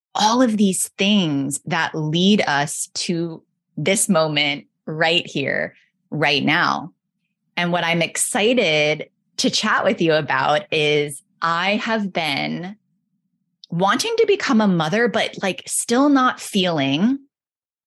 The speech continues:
ready, but not from a state of fear, just from this place of knowing that it's not yet time. And I can feel my spirit baby.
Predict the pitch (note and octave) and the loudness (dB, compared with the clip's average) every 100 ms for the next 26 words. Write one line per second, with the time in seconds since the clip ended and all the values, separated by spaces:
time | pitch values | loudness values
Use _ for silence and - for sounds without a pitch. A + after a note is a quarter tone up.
0 | _ _ _ - D#3+ A#3+ A#3 B2+ G#2 C3+ | _ _ _ -10 -2 0 0 -2 -4 -2
1 | A3+ A3 A3 C4+ - - G#4+ G#4 F#4 - | 2 4 4 4 0 -2 -2 -2 -4 -2
2 | A3+ A3+ G#3 - - A#3 B3+ D2 - - | 0 2 2 -2 -2 2 2 0 -4 -8
3 | _ - _ _ _ _ _ - B3 D4+ | _ -20 _ _ _ _ _ -4 0 2
4 | - - G#4+ G4+ F4+ - - A3 A3+ - | 0 -4 -6 -4 -4 -6 -2 0 2 0
5 | F3+ E3+ D#3+ F#3 D#3+ C3 B2+ C#3+ D#3 D3+ | 0 2 2 2 2 0 0 -2 -4 -4
6 | E3 D3+ D#3 G3 A3 G#3 _ _ _ - | -2 0 2 2 2 -2 _ _ _ -10
7 | D#3+ E3+ F#3+ - - D#3 C#3 C#3+ D#3+ - | -2 0 -2 -6 -4 0 2 2 2 -2
8 | E3+ E3 D#3+ D#3+ - D#3 D#3+ _ - A#3+ | -2 0 0 -2 -6 -6 -10 _ -2 2
9 | B3+ A#3 A3 A3 - G3+ F#3+ E3+ F3+ F3 | 4 4 2 0 0 0 2 2 2 2
10 | E3+ E3 E3 | 2 2 0